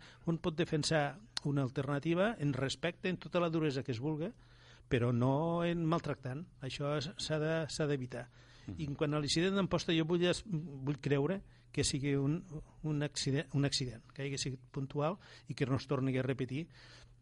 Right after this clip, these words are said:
Speaker 1: No obstant,
Speaker 2: Bueno, no és la
Speaker 1: sapiguem que els
Speaker 2: primera
Speaker 1: caràcters
Speaker 2: vegada que passa amb el mateix
Speaker 1: Sí.
Speaker 2: regidor, eh?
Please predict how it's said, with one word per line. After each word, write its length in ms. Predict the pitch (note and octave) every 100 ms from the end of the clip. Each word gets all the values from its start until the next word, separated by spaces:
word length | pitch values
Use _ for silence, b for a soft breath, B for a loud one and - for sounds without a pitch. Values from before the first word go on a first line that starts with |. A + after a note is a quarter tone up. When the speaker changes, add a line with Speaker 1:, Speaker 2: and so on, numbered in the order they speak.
| -
Speaker 1:
No 100 | C3
obstant, 220 | A#2+ C#3+
Speaker 2:
Bueno, 80 | A#2
no 40 | C3+
és 40 | C3+
la 40 |
Speaker 1:
sapiguem 40 | C#3
que 60 |
els 100 | A#2+
Speaker 2:
primera 140 | A#2 A2
Speaker 1:
caràcters 140 | G#2+ G#2+ A2+
Speaker 2:
vegada 120 | G#2+ -
que 80 |
passa 360 | G#2 B2 - A#2
amb 100 | G2
el 80 | G2
mateix 220 | G2 A#2+
Speaker 1:
Sí. 80 | A2
Speaker 2:
regidor, 380 | A2+ G2 G2 E2+
eh? 120 | F#2+